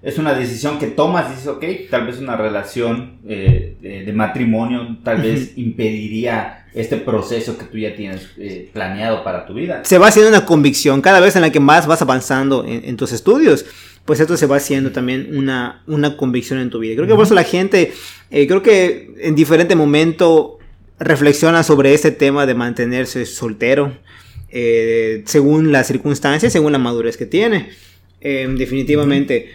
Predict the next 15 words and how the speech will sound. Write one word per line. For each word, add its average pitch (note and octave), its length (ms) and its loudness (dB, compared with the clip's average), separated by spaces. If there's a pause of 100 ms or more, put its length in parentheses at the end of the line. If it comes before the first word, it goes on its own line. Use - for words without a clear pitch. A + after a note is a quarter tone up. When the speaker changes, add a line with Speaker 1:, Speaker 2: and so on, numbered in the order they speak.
(140)
Speaker 1:
Ujú. - 60 -
Speaker 2:
Eh, D#3+ 280 4
creo C4 140 2
que, C#4 300 0 (120)
aunque G3+ 240 4
también A3 300 6
yo B3+ 160 2
sí, - 460 2 (100)
fíjate, G3 300 4
sí B3+ 80 0
he - 20 2
escuchado G#3 460 4
a F3+ 60 6
más E3+ 200 4
personas D#3 720 0